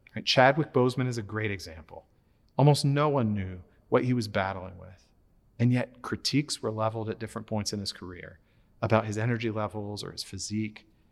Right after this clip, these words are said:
Right? This is the wisdom of reserving judgments and limiting ourselves to our vulnerable truths. "When you did this, I assumed this, and it made me feel this way." But isn't this an exclusionary text? I know some ask.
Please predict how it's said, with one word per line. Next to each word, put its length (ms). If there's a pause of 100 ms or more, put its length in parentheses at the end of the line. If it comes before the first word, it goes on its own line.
(760)
Right? 220
This 180
is 120
the 80
wisdom 320
of 120
reserving 560
judgments 580
and 280
limiting 340
ourselves 600
to 180
our 160
vulnerable 720 (140)
truths. 640 (800)
"When 180
you 140
did 220
this, 480 (440)
I 160
assumed 460
this, 420 (260)
and 120
it 80
made 180
me 120
feel 440
this 320
way." 360 (1300)
But 140
isn't 280
this 180
an 100
exclusionary 720
text? 520
I 100
know 100
some 260
ask. 380